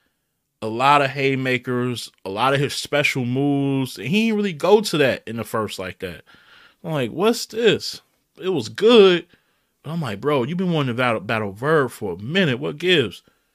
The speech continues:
So, you know, he finishes round, and I was like, "Okay, that was strong. That was solid." But I'm like, "It's beatable." And Verb beats it. Clear, too.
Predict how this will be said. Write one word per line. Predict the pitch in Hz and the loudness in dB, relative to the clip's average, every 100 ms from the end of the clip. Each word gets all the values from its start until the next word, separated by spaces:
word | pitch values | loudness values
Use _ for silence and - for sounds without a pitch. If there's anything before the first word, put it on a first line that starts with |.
| _ _ _ | _ _ _
So, | - 135 131 123 120 _ _ _ _ _ _ | -4 -2 0 -2 -8 _ _ _ _ _ _
you | 143 | -8
know, | 139 123 | -4 -2
he | 135 | 0
finishes | 165 202 190 147 | 0 0 0 0
round, | 160 170 147 | 0 2 0
and | 131 | -2
I | 135 | -4
was | 123 | -4
like, | 104 | -2
"Okay, | 123 131 107 98 | -2 -2 -4 -4
that | 98 127 | -2 -2
was | 120 | -2
strong. | - 120 107 107 | -4 -4 -4 -2
That | 120 | 0
was | 120 | 0
solid." | - 107 101 104 _ _ _ _ _ _ _ | 0 -2 -2 -4 _ _ _ _ _ _ _
But | 110 | -6
I'm | 113 | -4
like, | 110 | -2
"It's | 147 127 | -2 0
beatable." | 135 139 110 107 110 - - _ _ _ _ - | 2 2 2 -4 -8 -14 -20 _ _ _ _ -20
And | 90 | -2
Verb | 113 123 107 95 | 2 4 2 -4
beats | 113 101 82 | -8 -8 -14
it. | 69 _ | -16 _
Clear, | - - 131 117 92 | -8 2 2 2 -2
too. | - 123 107 | -10 -8 -8